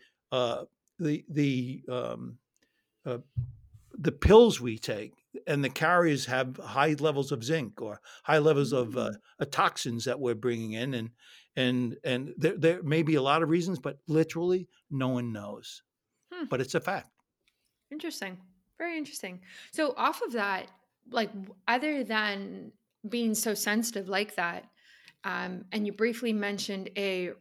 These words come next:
Speaker 2: reduction in sperm mobility.
Speaker 1: Right.
Speaker 2: Um,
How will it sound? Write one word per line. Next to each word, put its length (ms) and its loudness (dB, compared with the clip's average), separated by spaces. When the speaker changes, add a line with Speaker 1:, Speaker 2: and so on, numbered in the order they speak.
Speaker 2:
reduction 520 -2
in 720 -10
sperm 800 -2
mobility. 680 -6
Speaker 1:
Right. 220 4
Speaker 2:
Um, 500 0